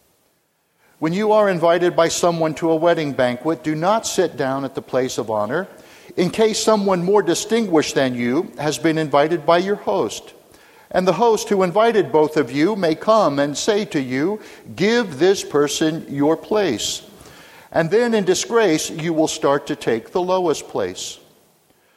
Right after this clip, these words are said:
But when you are invited, go and sit down at the lowest place, so that when your host comes, he may say to you, 'Friend,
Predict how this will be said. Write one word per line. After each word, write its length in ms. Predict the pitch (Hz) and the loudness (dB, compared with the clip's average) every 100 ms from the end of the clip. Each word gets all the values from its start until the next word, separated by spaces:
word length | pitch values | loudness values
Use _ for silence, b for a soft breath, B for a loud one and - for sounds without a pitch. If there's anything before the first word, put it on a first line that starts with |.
| b b b | b b b
But 120 | 170 | 0
when 160 | 185 196 | 2 0
you 280 | 247 247 | -2 -2
are 240 | - 214 214 | 0 2 2
invited, 600 | 208 165 151 165 196 120 | 0 2 2 2 -2 -2
go 480 | 123 123 120 143 - | 0 2 2 0 -2
and 300 | 117 139 135 | -2 -2 -2
sit 340 | - 202 196 | 0 0 0
down 340 | 139 127 131 131 | -2 -2 -2 -4
at 80 | |
the 80 | 147 | -4
lowest 460 | 117 107 101 101 - | -2 -2 -2 -6 -8
place, 300 | 117 95 87 | -6 -4 -4
so 280 | - 151 156 | 0 2 4
that 240 | 156 160 | 4 4
when 160 | 175 170 | 2 4
your 180 | 175 | 2
host 380 | 165 202 202 - | 2 2 2 -2
comes, 340 | - 131 131 - | 0 0 0 -4
he 140 | 147 | -4
may 160 | 135 127 | -2 -2
say 300 | - 190 180 | 0 2 2
to 140 | 139 | -2
you, 220 | 120 117 | -4 -4
'Friend, 640 | - - 208 202 190 147 | -6 0 2 2 0 -6